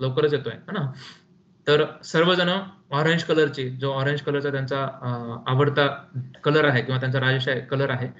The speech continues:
हा color घालून सगळेजण गावभरामध्ये सगळीकडे, कॅनॉल्समध्ये वगैरे सगळीकडे, अं, जत्रेसारखं वगैरे फिरतात, मजा करतात. अं, सगळीकडे fun events असतात,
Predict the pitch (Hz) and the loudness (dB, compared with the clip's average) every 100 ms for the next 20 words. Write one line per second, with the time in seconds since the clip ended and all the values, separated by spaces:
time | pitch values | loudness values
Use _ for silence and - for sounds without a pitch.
0 | - - - 156 156 147 143 135 143 143 | -20 -20 -4 0 2 4 4 2 0 2
1 | 139 135 135 143 - 135 131 131 131 131 | 2 2 0 -4 -8 -6 0 2 4 2
2 | 131 127 131 127 127 127 127 127 127 127 | 2 0 0 0 2 2 0 2 2 4
3 | 127 123 120 120 117 120 123 120 117 123 | 2 0 0 0 0 -2 -2 -2 0 0
4 | - - - - - 117 117 113 110 - | 0 -8 -20 -20 -8 -4 -2 -2 -4 -8
5 | - 139 127 143 156 151 139 135 127 131 | -10 2 4 6 4 4 0 0 -2 -4
6 | 127 127 - 113 - 123 127 123 123 127 | -4 -6 -6 -10 -8 -6 -4 -2 -4 -6
7 | 113 107 - _ _ _ 113 110 110 110 | -8 -10 -16 _ _ _ -14 -12 -12 -14
8 | - _ _ - _ _ _ - - 156 | -16 _ _ -20 _ _ _ -12 0 2
9 | 156 156 147 156 156 151 143 139 127 127 | 4 4 4 2 2 2 2 0 -6 -6
10 | 117 | -6